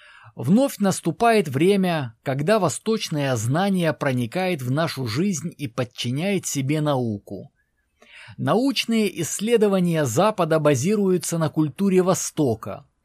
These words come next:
что мы можем увидеть на примере Института гималайских исследований. Нагар — это ядро современной передовой научной мысли.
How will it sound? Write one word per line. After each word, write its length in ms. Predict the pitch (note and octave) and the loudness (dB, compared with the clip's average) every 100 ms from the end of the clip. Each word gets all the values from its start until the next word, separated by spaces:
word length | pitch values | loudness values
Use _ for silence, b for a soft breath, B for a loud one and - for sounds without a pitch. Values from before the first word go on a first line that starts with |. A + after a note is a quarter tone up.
| b b - | b b -10
что 200 | - D#3 | -2 0
мы 160 | D3+ | 2
можем 340 | F#3+ A#3 F3+ E3+ | 2 2 0 -4
увидеть 500 | D3 D#3 A3 G3 F#3 | -4 -2 0 -2 -2
на 100 | D3+ | -4
примере 500 | A#2 C3+ D#3 G3 F3+ | -2 -2 0 0 0
Института 680 | D3 C3+ - - - A#3 F#3+ | -2 -4 -4 -6 -6 -4 -2
гималайских 800 | C#3+ C#3+ C3 C#3+ G#3 F3+ - D3 | 0 0 2 2 0 -4 -8 -12
исследований. 1080 | D#3+ - - C3+ A2+ G#2 F#2+ F#2 F2 D2+ A2 _ _ _ _ _ _ _ _ b b b b b | -10 -10 -6 -4 -4 -4 -8 -10 -14 -18 -20 _ _ _ _ _ _ _ _ b b b b b
Нагар — 720 | C3 C#3+ D3+ B2 G#3 A#3 A#3 - | -2 0 0 4 4 4 -2 -2
это 240 | A3 A3+ | 0 0
ядро 480 | A3 G#3 E3 D#3 D3 | 0 0 2 2 2
современной 720 | - C3+ B2+ C#3 C3+ B2+ B2 | 0 -4 -2 -2 -2 -2 -4
передовой 580 | A2+ C3 C3+ B2+ B2 E3 | -4 -2 0 0 2 0
научной 600 | D3 A#2+ D#3 D3+ D3+ C#3 | 0 -2 -4 -4 -4 -2
мысли. 640 | B2+ A#2 G#2+ - G2+ F#2 | -2 -2 -2 -6 -12 -12